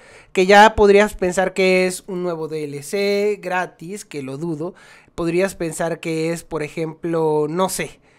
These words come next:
algo grande, pero bueno, lo que realmente es, lo que realmente quieres saber es si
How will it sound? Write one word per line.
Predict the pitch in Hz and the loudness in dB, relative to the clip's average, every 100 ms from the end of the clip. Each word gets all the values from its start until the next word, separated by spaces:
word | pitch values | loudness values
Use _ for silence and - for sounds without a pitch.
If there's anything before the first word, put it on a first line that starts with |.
| _ _ _ _ - | _ _ _ _ 4
algo | 240 330 311 | 6 6 4
grande, | 233 196 185 180 156 | 4 4 4 2 -4
pero | 156 196 190 | -6 -2 -2
bueno, | 180 185 190 | 0 0 0
lo | 196 185 185 | 0 -2 -4
que | 170 | -6
realmente | 165 226 277 285 240 220 220 202 151 143 135 | 0 2 2 0 0 0 -2 -6 -6 -6 -8
es, | 160 170 | -10 -12
lo | 151 156 | -12 -10
que | 156 | -12
realmente | 147 190 196 202 185 180 180 - 147 - | -8 -4 -2 -2 -2 -4 -6 -10 -16 -12
quieres | 165 208 214 - | -6 -4 -4 -6
saber | - 123 127 131 185 _ _ _ _ _ _ _ _ _ _ - | -12 -12 -12 -14 -16 _ _ _ _ _ _ _ _ _ _ 2
es | 254 277 277 - _ | 6 6 4 -4 _
si | - - 202 | -10 -10 -10